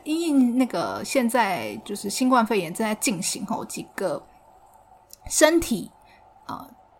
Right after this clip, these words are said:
生理状况的词，呃，我们一起学习一下。刚刚讲到不能忍的三样东西，第一个是 kitchen，咳嗽，那第二个是卡难，贫穷。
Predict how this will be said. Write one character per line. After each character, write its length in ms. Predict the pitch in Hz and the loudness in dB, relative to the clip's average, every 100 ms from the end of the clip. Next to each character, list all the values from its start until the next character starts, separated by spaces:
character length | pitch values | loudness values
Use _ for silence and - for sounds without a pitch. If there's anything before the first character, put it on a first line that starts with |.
| _ _ - | _ _ -12
生 300 | - 311 302 | 4 6 6
理 140 | 214 | 2
状 260 | - 208 214 | 6 6 6
况 220 | 269 214 | 4 4
的 440 | 175 160 - - - | 2 -2 -4 -10 -8
词， 680 | - - 185 190 190 190 - - _ - - | -2 -2 -2 -4 -4 -6 -8 -18 _ -20 -10
呃， 460 | - - - - 220 _ _ - | -8 -8 -10 -14 -18 _ _ -12
我 60 | 196 | -8
们 260 | 180 185 - | -8 -8 -2
一 60 | 277 | -2
起 140 | 208 | -2
学 200 | - 220 | -6 -6
习 160 | - 226 | -6 -8
一 80 | |
下。 280 | 214 - 170 - _ _ - - - - - - _ _ _ - - _ _ _ _ | -4 0 0 -2 _ _ -20 -20 -20 -20 -20 -20 _ _ _ -20 -20 _ _ _ _
刚 160 | - 247 | -4 -2
刚 60 | |
讲 220 | 254 202 202 | 0 -2 2
到 340 | 240 240 226 | 4 4 2
不 200 | - 285 | 0 0
能 180 | 240 214 | 0 -2
忍 180 | 202 175 | -4 -6
的 200 | 190 196 | -8 -4
三 200 | 247 240 | -4 -2
样 160 | 226 | -4
东 220 | 233 226 | -4 -4
西， 300 | 226 220 220 | -6 -6 -10
第 180 | 214 233 | -8 -10
一 60 | 220 | -8
个 120 | 196 | -10
是 360 | - 214 202 196 | -8 -8 -8 -10
kitchen， 480 | - 247 - 208 - _ _ - | -8 -6 -6 -8 -12 _ _ -12
咳 140 | - 202 | -8 -6
嗽， 280 | - 240 - _ - - - _ | 0 0 -2 _ -20 -20 -20 _
那 120 | 294 | -2
第 220 | 320 359 | 2 2
二 60 | 330 | 2
个 200 | 240 214 | 0 -4
是 160 | 208 277 | -4 -6
卡 320 | - - 196 | -6 -4 -4
难， 380 | 185 208 180 185 - - _ _ - - | -2 -2 -2 -4 -18 -20 _ _ -20 -6
贫 360 | - 226 214 254 | 2 2 4 0
穷。 440 | - 233 160 - | 0 -2 -4 -8